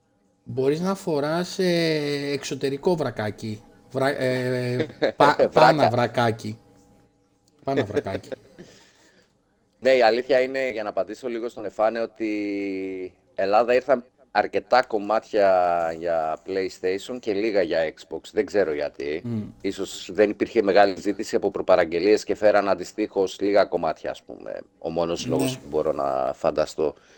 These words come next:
Speaker 1: Ε, εντάξει. Ε, θα,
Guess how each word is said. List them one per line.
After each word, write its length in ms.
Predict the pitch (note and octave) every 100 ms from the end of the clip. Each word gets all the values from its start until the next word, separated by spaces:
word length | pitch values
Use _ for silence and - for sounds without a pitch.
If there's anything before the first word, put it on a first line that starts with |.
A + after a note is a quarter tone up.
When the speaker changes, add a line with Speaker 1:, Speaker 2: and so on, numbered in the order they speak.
| _ _ _ _ - - - _ _ _ _ _ _ _ _ _ _ _ _ _ _ _ _
Speaker 1:
Ε, 1300 | C3 C3 C3 B2+ B2+ B2 B2 A#2+ A#2 A2+ A2+ A2 - - _ _ _ _ _ _
εντάξει. 460 | - F#3 - - - - _ - -
Ε, 420 | C#3 C3+ C3 B2+ C3 - _ _ _
θα, 240 | E3+ F3